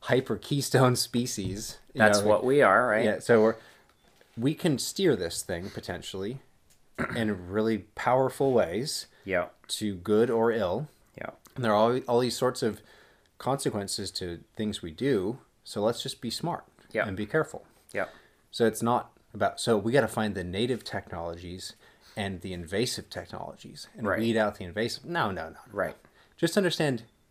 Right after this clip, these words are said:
Speaker 1: we're shaped by our tools.
Speaker 2: Right.
Speaker 1: So just have your eyes wide open.
Speaker 2: Yeah. Know that that newest, latest, and greatest thing will change the way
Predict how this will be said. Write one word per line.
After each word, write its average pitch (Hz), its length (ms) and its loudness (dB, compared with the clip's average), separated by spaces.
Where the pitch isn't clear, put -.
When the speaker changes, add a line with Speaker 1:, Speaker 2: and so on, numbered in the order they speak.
Speaker 1:
we're 135 100 -2
shaped - 420 -2
by 110 140 0
our 107 100 2
tools. 95 540 -6
Speaker 2:
Right. 143 280 4
Speaker 1:
So - 140 -6
just 120 180 -6
have 123 180 2
your 110 140 0
eyes 104 240 0
wide 90 180 -4
open. 87 320 -8
Speaker 2:
Yeah. 92 180 0
Know 123 460 8
that 104 320 4
that 107 360 2
newest, 113 600 2
latest, 113 420 0
and 104 140 -4
greatest 101 420 -2
thing 120 320 -4
will 113 220 0
change 127 580 -2
the 110 100 -2
way 95 500 -2